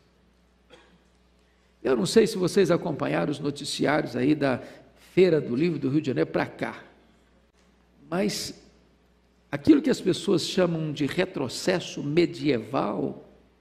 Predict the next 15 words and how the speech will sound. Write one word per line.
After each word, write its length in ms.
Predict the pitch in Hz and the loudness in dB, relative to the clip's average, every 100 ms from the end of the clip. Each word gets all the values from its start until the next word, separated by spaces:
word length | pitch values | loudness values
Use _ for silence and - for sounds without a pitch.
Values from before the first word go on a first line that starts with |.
| _ _ _ _ _ _ _ _ _ _ _ _ _ | _ _ _ _ _ _ _ _ _ _ _ _ _
as 120 | 131 | -10
pessoas 440 | - 143 196 190 - | -6 -4 0 0 0
que 120 | 190 | -4
discordam 1120 | 147 - - - 175 220 202 131 123 110 - - | -4 -6 -8 -2 2 4 2 0 -4 -6 -8 -8
dessas 340 | 143 - 139 | -6 -2 -2
loucuras, 1160 | 151 147 135 127 - 247 220 139 - - - - _ _ _ _ _ _ _ _ _ _ _ _ _ _ _ _ _ _ _ _ _ _ _ _ _ _ | 0 0 0 -2 2 4 4 0 -4 -14 -18 -20 _ _ _ _ _ _ _ _ _ _ _ _ _ _ _ _ _ _ _ _ _ _ _ _ _ _
é, 180 | 311 226 | -2 0
parece 460 | - 254 269 294 - | 2 2 4 2 0
que 60 | |
se 120 | 254 262 | -2 0
você 320 | 226 - 240 | 2 0 2
defende 500 | 202 - 220 202 165 | 2 0 0 0 0
hoje 380 | 202 208 143 170 | 2 0 -2 -4
os 100 | 156 | -2
valores 640 | 156 165 196 175 147 - | 0 0 0 -2 -4 -10